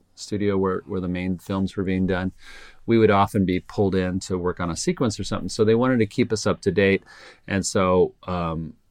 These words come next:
Roger Allers, and I think Mark Dindal was attached to it then too, even though Roger was the main director and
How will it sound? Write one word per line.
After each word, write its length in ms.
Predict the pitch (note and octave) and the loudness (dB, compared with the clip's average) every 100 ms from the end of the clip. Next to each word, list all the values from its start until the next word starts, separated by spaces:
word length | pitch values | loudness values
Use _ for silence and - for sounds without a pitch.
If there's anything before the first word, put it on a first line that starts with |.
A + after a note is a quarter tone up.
| _ | _
Roger 420 | G#2 G#2+ A#2 A#2 | 0 2 2 2
Allers, 640 | G#2 G2+ G#2 G2+ G2 - - - | 2 4 2 4 2 -2 -8 -4
and 100 | G#2 | -2
I 120 | G#2+ | -2
think 340 | - E3+ - | -2 -2 -2
Mark 240 | B2 A#2 G#2+ | 0 0 0
Dindal 320 | - A2+ A2 F#2+ | -2 0 2 0
was 160 | F#2 | -2
attached 680 | F2 - - - F#2+ F#2 - | -6 -12 -10 -2 -2 -2 -8
to 120 | - | -2
it 180 | G2 E2+ | -2 -2
then 320 | G2 F#2 F2+ | -4 -2 -4
too, 380 | E2+ - G#2 E2+ | -6 -2 0 2
even 180 | E2+ F#2+ | 0 -2
though 280 | F#2 F2 - | 0 -2 -2
Roger 340 | G2+ F#2 F2 | -2 -2 -4
was 200 | F2 E2 | -6 -6
the 80 | E2 | -4
main 260 | F2 F2+ F2+ | -4 -2 -2
director 420 | F2+ E2+ - F2 | -2 -4 -4 -6
and 200 | D#2 | -6